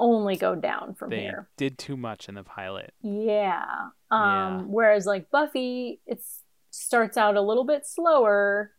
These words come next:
Speaker 2: Yeah.
Speaker 1: Um, and there's not as many characters, so you get to know them a lot quicker. They,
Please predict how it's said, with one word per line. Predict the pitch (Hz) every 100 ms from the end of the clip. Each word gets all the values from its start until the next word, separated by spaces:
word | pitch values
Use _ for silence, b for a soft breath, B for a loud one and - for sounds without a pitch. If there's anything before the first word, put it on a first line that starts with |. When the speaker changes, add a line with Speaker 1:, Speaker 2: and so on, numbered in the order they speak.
| _ _ -
Speaker 2:
Yeah. | 120 110 107 113
Speaker 1:
Um, | 220 208 202
and | 220 226 226
there's | 247
not | 254 247
as | 247
many | 277 269
characters, | 214 190 185 202 196 196
so | 202
you | 190
get | 202 202
to | 247
know | 220
them | 214 214
a |
lot | 220 226 -
quicker. | 190 190 190 185
They, | 180 180